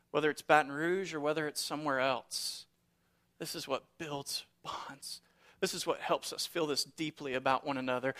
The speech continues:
When we share one another's burdens, we pray for one another in this way, see one another f-, repent of sin and turn. So I would challenge you, this is a challenge to Christians,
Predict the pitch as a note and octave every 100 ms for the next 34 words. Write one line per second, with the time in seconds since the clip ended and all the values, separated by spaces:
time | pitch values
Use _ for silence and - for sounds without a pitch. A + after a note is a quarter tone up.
0 | - - F3 - - G3+ F3 E3+ D3 C#3
1 | C#3 D3 - D3 F3+ E3 D3+ C#3+ D#3 -
2 | - G#3 G3+ F#3+ - C3+ D3 D3 D3 C#3+
3 | C#3+ C#3+ C#3 - D3 C#3+ C3+ B2+ _ _
4 | _ _ _ _ _ _ _ _ _ _
5 | _ - F#3 F3 D3 C#3 C#3+ C#3 C3+ -
6 | - _ _ B3 D3 - E3 C#3+ - -
7 | D3 C#3+ B2+ B2 - C#3 B2+ A#2+ _ _
8 | _ _ _ _ _ _ _ _ _ _
9 | _ _ _ _ - - C3+ C3 C3+ D#3
10 | D3+ C3 B2 - D#3+ D#3+ D3+ C#3 C3 C3+
11 | D3 D3+ C#3+ - E3 D3+ D3 - - D#3+
12 | D3 - C3+ C3